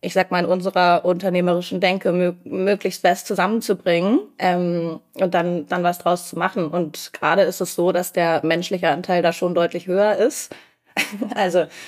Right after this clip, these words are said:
ähm, die K I macht's leider noch nicht so, dass ich sagen kann, „Ja,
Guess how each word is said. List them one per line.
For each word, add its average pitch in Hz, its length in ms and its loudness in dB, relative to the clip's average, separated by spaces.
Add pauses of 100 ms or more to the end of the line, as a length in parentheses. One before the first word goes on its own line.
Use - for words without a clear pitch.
(220)
ähm, 175 600 0
die 185 120 0
K 185 140 0
I 202 120 0
macht's 202 280 -2
leider 185 520 4
noch 208 260 0
nicht 214 260 -2
so, 240 240 4
dass 190 200 0
ich 196 120 -2
sagen 190 280 4
kann, 196 180 -4
„Ja, 196 160 2